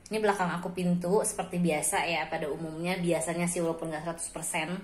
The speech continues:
Kamar mandi dulu. Ini sebelah kanan kamar mandi. Ini sinknya. Sinknya tuh nyambung gitu, apa sih bahannya ya?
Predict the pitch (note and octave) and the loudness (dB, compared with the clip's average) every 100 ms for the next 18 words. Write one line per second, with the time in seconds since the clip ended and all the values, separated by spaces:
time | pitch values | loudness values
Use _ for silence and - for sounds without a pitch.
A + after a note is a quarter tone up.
0 | - - - - - D#3+ D3+ D#3+ E3 D#3+ | -10 -18 -20 -12 -4 -2 0 -2 -2 -2
1 | D3+ E3+ E3+ - - - - F3+ F3 E3+ | -2 -2 -6 -14 -20 -20 -14 -6 -4 -4
2 | D#3+ D#3+ E3 D#3+ F3 E3+ D#3 D3+ D3 D3 | -4 -4 -4 -4 -6 -6 -4 -2 -2 -2
3 | E3 - - - - - - F3+ F3+ F3+ | -4 -12 -20 -20 -20 -20 -8 -4 -2 -4
4 | E3 - F3 E3+ F#3+ - F3+ E3+ F#3+ G#3 | -6 -6 -4 -2 -2 -4 -6 -4 -4 0
5 | G#3+ G#3+ G#3+ - - - - - - F#3 | 0 0 -2 -10 -18 -20 -20 -10 -2 -2
6 | F#3+ F#3 F#3 F3+ F3+ F#3 F#3+ - F#3 F3 | 0 0 0 0 0 -2 -2 -6 -4 -4
7 | F3+ F3+ E3 | -4 -4 -6